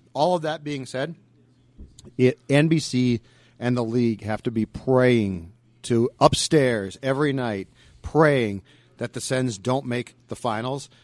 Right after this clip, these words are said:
because the Senators are a relic of the let's tie things up in the neutral zone past, Jacques Lemaire past. It's, it's, I don't see, aside from Karlsson, I don't see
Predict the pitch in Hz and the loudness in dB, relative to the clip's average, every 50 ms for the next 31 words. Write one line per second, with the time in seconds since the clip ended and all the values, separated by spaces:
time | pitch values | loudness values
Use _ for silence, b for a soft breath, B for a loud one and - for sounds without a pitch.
0 | b b - 127 135 127 - - 131 131 131 127 123 107 - - _ - 123 113 | b b -10 -10 -10 -8 -6 -4 -4 -2 -2 -4 -6 -8 -12 -16 _ -16 -14 -12
1 | 104 - - - 147 151 170 170 175 180 170 143 165 - - 120 120 117 120 123 | -10 -8 -2 0 0 0 0 0 -2 -2 -2 -4 -6 -10 -8 -6 -4 -2 -2 -4
2 | 127 - 120 107 98 101 113 120 127 139 139 135 - - 117 117 117 113 107 104 | -4 -6 -8 -10 -8 -6 -4 -4 -2 -2 -4 -4 -4 -4 -2 -2 -2 -2 -4 -6
3 | 104 101 117 120 117 117 117 113 113 107 101 101 107 117 123 123 - - - - | -8 -6 -4 -4 -4 -4 -4 -6 -8 -10 -12 -12 -8 -6 -6 -6 -6 -10 -14 -12
4 | - 123 123 123 120 - 131 117 101 123 117 - 107 104 101 104 127 147 139 - | -8 -8 -6 -6 -6 -6 -8 -6 -6 -8 -10 -10 -12 -12 -10 -8 -10 -10 -8 -6
5 | 170 156 143 156 160 156 151 135 139 147 139 143 143 147 143 - _ - b b | -8 -6 -6 -6 -6 -6 -8 -8 -8 -6 -4 -4 -4 -4 -6 -8 _ -20 b b
6 | b b b - 101 120 127 131 127 - 123 113 104 110 123 135 143 147 143 147 | b b b -8 -2 0 0 0 -2 -4 -10 -10 -8 -6 -6 -6 -6 -6 -6 -6
7 | 143 139 135 139 139 139 - - b b b b b b b - 143 143 120 120 | -6 -4 -4 -6 -8 -10 -16 -20 b b b b b b b -6 -6 -6 -6 -6
8 | - - - 156 147 - - - b b b b b 131 151 175 190 190 180 - | -12 -4 -2 -2 -2 -2 -6 -14 b b b b b 0 2 2 2 2 0 -2
9 | - - - 160 151 147 143 139 - b b b b - 127 113 - 160 170 185 | -6 -6 -6 -4 -4 -4 -4 -6 -8 b b b b -6 -4 0 4 4 4 4
10 | - 190 151 - 143 139 143 135 - 180 180 - b b b b b b b b | 4 0 -4 -2 0 -2 -2 0 -2 -2 -4 -4 b b b b b b b b
11 | - 123 143 156 143 131 - - 139 151 | -2 0 2 2 0 0 0 0 0 0